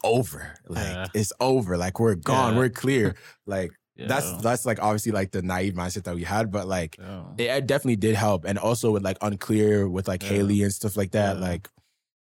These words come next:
Speaker 1: getting on editorial playlist kinda pushes your music. And I noticed it helps a lot for discovery too. There's people that just
Speaker 2: Yeah.
Speaker 1: on a daily, just listening to music, like, you could
Speaker 2: Yeah.
Speaker 1: be,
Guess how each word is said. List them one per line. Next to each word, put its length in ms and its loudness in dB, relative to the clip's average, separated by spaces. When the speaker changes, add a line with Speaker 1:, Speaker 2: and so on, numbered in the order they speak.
Speaker 1:
getting 340 2
on 180 2
editorial 440 2
playlist 340 0
kinda 180 0
pushes 340 -2
your 100 -2
music. 420 0
And 360 -4
I 80 -2
noticed 320 2
it 140 2
helps 240 0
a 40 -2
lot 200 2
for 100 0
discovery 500 0
too. 280 0
There's 160 -2
people 200 2
that 160 2
just 300 -4
Speaker 2:
Yeah. 120 -6
Speaker 1:
on 120 2
a 60 2
daily, 340 2
just 200 -6
listening 340 -2
to 60 -2
music, 360 0
like, 180 -4
you 80 -2
could 120 0
Speaker 2:
Yeah. 40 -6
Speaker 1:
be, 280 -2